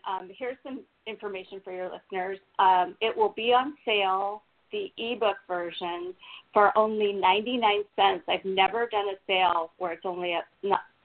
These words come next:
you know, less than a buck. Starting, um, let's see, what's today? Tuesday. So starting Thursday, it'll be on sale for four or five days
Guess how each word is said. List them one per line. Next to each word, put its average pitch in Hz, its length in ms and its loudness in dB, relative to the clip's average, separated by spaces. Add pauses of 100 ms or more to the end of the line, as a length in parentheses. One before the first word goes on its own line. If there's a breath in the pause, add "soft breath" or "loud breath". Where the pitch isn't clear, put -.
(120)
you 202 120 2
know, 147 120 -2 (100)
less 208 240 4
than 208 100 -2
a 202 60 -4
buck. 180 280 2 (680 loud breath)
Starting, 214 540 0 (240)
um, 185 340 -14 (680)
let's 202 120 -14 (100)
see, 180 180 -10 (120)
what's 220 140 -6 (120)
today? 175 240 -4 (100)
Tuesday. 247 500 -2
So 190 200 -6
starting 240 420 2
Thursday, 233 640 0
it'll 196 180 -4
be 202 140 -4
on 185 220 -4
sale 180 260 -2
for 180 140 -10 (340)
four 233 300 4
or 240 60 0
five 208 340 0
days 190 440 0